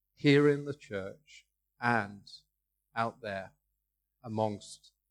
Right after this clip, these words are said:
people who don't know you. Lord, you've made us to be different.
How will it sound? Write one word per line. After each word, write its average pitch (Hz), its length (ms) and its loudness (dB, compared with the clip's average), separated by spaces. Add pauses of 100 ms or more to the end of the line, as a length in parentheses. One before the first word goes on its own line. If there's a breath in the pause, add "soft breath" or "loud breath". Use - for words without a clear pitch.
(260)
people 123 440 -4
who 117 120 -6
don't 107 340 -2
know 101 120 -10
you. 95 260 -16 (1040)
Lord, 131 380 10 (500)
you've 123 240 -8
made 139 320 2
us 123 320 -4
to - 140 -20
be 117 100 -8
different. 101 440 -12